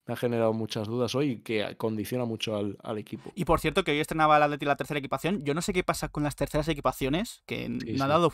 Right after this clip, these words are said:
Speaker 2: suerte
Speaker 1: Están
Speaker 2: ninguna.
Speaker 1: lanzadas.
Speaker 2: En los últimos años, mm, no recuerdo grandes partidos del Atleti con esta camiseta. Como visitante,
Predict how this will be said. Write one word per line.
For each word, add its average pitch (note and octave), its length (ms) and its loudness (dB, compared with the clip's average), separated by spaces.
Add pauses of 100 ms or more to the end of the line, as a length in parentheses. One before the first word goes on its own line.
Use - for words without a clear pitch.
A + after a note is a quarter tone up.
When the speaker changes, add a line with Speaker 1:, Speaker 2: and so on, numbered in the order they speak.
Speaker 2:
suerte D#3+ 300 0
Speaker 1:
Están D3 180 2
Speaker 2:
ninguna. D#3 240 2
Speaker 1:
lanzadas. G#2 440 -6
Speaker 2:
En C#3+ 120 2
los D3 160 4
últimos D#3 340 2
años, E3+ 540 0
mm, C3+ 400 -4
no C#3 100 0
recuerdo D#3+ 340 4
grandes D3 360 4
partidos D3 440 4
del C#3+ 140 2
Atleti C#3+ 320 0
con C#3+ 180 0
esta C#3 380 2
camiseta. C#3+ 460 0
Como C3+ 180 -2
visitante, C#3 480 0